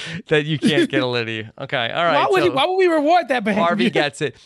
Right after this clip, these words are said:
Speaker 1: So, um, the updated Liddies, uh, just in terms of the schedule here. Okay, so this is the season eight finale. Uh, if everything goes according to plan, this episode should be dropping for people on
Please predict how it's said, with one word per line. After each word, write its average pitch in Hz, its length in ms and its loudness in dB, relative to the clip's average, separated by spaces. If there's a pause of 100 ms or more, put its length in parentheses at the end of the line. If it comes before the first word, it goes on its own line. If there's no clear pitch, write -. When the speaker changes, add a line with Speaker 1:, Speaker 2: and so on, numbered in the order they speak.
(140)
Speaker 1:
So, 220 440 2
um, 175 340 -2
the 190 240 -6
updated 262 480 -2
Liddies, 170 680 -2
uh, 147 180 2
just 151 160 -4
in 160 60 -2
terms 151 220 0
of 147 200 0
the 135 480 4
schedule 123 640 -2
here. 113 480 -2
Okay, 131 200 0
so 143 120 -8
this 175 120 -10
is 254 100 -12
the 269 100 -4
season 220 400 -6
eight 160 300 -6
finale. 117 640 -4
Uh, 123 260 0
if 139 220 -6
everything 208 320 -2
goes 196 180 -4
according 170 300 -6
to 151 80 -16
plan, 123 260 -2
this 147 160 -10
episode 190 300 -8
should 170 100 -8
be 156 80 -10
dropping 127 720 -2
for 147 160 -8
people 117 580 -4
on 123 400 -2